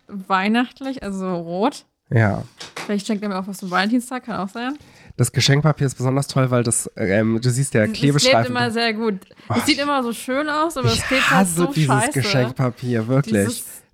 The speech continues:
Speaker 2: Bitte schmeiß es weg, niemand mag es.
Speaker 1: So, jetzt ist die Frage, wo das noch hinpassen soll. Ich habe schon zwei Adve-, äh, zwei Kalender.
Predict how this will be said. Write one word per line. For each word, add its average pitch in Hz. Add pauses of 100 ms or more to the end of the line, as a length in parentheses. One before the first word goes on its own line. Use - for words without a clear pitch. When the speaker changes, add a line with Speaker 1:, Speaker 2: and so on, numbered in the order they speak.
Speaker 2:
Bitte 160
schmeiß 139
es -
weg, 131
niemand 123
mag 113
es. - (400)
Speaker 1:
So, 220
jetzt 226
ist 220
die 240
Frage, 226
wo 220
das 240
noch 247
hinpassen 208
soll. 185 (520)
Ich 233
habe 240
schon 220
zwei 202
Adve-, 202
äh, 202
zwei 214
Kalender. 208